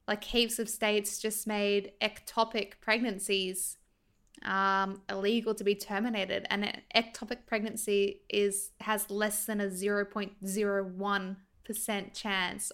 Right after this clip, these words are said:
of surviving. It's when a pregnancy, like, um,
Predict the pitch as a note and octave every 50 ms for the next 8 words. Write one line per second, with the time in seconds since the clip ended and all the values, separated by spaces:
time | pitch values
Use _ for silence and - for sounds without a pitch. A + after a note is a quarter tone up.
0 | - G3 F#3+ F#3+ F#3+ F#3+ F#3+ - _ _ - - - - _ _ - - A3 G3
1 | F#3 G3+ F#3+ F#3+ G3 G3 F#3+ F#3 F3+ G3+ - G3+ G3+ G3+ G3 - - G#3+ G3+ G#3
2 | G#3 G3+ - - G#3 G3 F#3+ F#3+ F3 F3+ F3+ - - _ G3+ F#3 F#3 F3+ F3+ F3
3 | F3 F3+ F#3